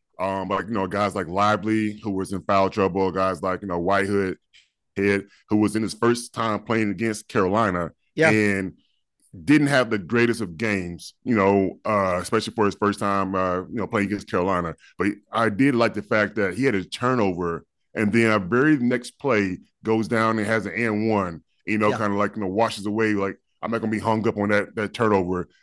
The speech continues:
Speaker 1: I'm still in the game. I'm still in it with my guys." And he had a, um, a and one, almost the very next play, if, if it was not the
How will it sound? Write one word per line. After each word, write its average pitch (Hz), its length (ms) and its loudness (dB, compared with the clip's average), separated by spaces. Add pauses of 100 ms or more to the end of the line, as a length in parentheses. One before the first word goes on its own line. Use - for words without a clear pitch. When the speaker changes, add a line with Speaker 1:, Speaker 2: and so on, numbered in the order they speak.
(120)
Speaker 1:
I'm 104 160 0
still 110 260 2
in 113 220 -2
the 104 100 -2
game. 101 340 -2
I'm 101 120 -4
still 110 220 -4
in 107 140 -4
it 107 60 -2
with 101 200 -6
my 98 220 0
guys." 92 540 -2 (220)
And 101 240 -2
he 107 60 0
had 98 120 2
a, 95 260 0 (140)
um, 80 720 -6 (160)
a 85 160 -4 (180)
and 110 300 2
one, 101 320 0
almost 98 300 -2
the 104 60 -6
very 101 180 2
next 98 180 -4
play, 98 160 0
if, 90 300 -4
if - 80 -16
it 98 180 -6
was 95 260 -2
not 101 240 -4
the 87 200 -4